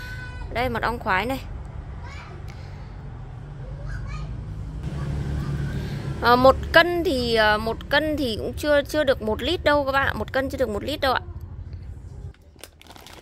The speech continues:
Cái này là măng nứa tép. Măng nứa tép thì em vẫn bán là một trăm ba mươi nghìn năm lạng các bạn. Cái măng này thì, ừ, măng này ăn thì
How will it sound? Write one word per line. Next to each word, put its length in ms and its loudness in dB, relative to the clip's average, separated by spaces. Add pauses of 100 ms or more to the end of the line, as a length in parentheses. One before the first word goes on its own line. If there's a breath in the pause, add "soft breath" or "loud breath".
(400 loud breath)
Cái 80 0
này 200 10
là 120 10
măng 260 6
nứa 160 6
tép. 340 4
Măng 300 4
nứa 120 6
tép 220 6
thì 80 4
em 240 4
vẫn 220 -2
bán 240 6
là 80 0
một 160 0
trăm 160 0
ba 180 6
mươi 140 2
nghìn 200 4
năm 160 2
lạng 240 6
các 80 0
bạn. 240 6
Cái 80 -6
măng 300 -2
này 200 2
thì, 320 0 (680 loud breath)
ừ, 300 -6
măng 160 0
này 100 2
ăn 180 2
thì 120 -2